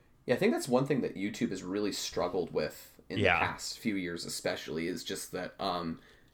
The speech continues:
Speaker 1: you know, when you pass a certain threshold of largeness for your YouTube channel, the comment section is just not a community, but a total show.
Speaker 2: Yeah, definitely. And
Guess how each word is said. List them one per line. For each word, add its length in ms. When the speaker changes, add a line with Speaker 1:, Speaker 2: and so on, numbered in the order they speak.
Speaker 1:
you 100
know, 160
when 160
you 100
pass 360
a 40
certain 380
threshold 680
of 300
largeness 720
for 160
your 160
YouTube 500
channel, 400
the 120
comment 440
section 640
is 260
just 540
not 320
a 60
community, 560
but 180
a 60
total 360
show. 160
Speaker 2:
Yeah, 220
definitely. 600
And 440